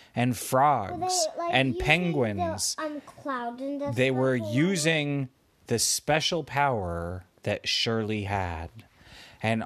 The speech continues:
Speaker 1: all of the people in, in New Zealand said, "Shirley, Shirley, do you think it's time to put the fish back in the ocean?" And Shirley said, "Okay." So she put the fish back in the ocean,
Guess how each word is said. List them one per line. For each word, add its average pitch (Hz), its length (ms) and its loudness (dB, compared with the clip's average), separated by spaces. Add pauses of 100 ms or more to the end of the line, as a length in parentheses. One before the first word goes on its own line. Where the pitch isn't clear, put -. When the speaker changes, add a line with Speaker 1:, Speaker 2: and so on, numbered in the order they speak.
Speaker 1:
all 165 360 8
of 143 120 -2
the 147 80 -4
people 143 440 0
in, 127 380 -2
in 113 460 0
New 123 220 2
Zealand 113 440 0
said, 135 280 0
"Shirley, 180 480 2
Shirley, 139 840 0 (340)
do 120 80 0
you 160 160 4
think 180 240 0
it's - 160 -2
time 151 360 0
to - 100 -4
put - 160 -4
the 117 80 0
fish 151 360 2
back 139 280 2
in 131 80 2
the 127 160 2
ocean?" 170 640 -2 (420)
And 104 180 0
Shirley 156 440 2
said, 143 220 0
"Okay." 104 680 -4 (240)
So - 180 -2
she 110 180 0
put - 220 -4
the 107 80 0
fish - 340 0
back 151 260 0
in 151 120 0
the 151 160 -2
ocean, 90 640 -4